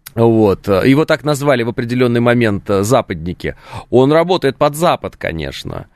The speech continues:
А, да только Израилю, э, всё равно, под кого там работает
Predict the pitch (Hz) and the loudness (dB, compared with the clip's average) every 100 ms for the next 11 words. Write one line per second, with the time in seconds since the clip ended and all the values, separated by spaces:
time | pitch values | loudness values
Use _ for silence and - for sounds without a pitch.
0 | - - - - 120 127 123 131 180 202 | -16 -16 -8 0 2 2 0 0 0 0
1 | 175 196 190 185 170 190 196 190 180 175 | 0 0 0 -2 -2 0 2 4 2 2
2 | 170 170 147 139 147 - 160 165 170 180 | 2 2 2 2 0 0 2 2 2 0
3 | 135 - - _ - 113 107 - 131 131 | -2 -4 -12 _ -8 -6 -4 0 2 4
4 | 120 123 127 127 117 120 | 2 2 2 0 0 -2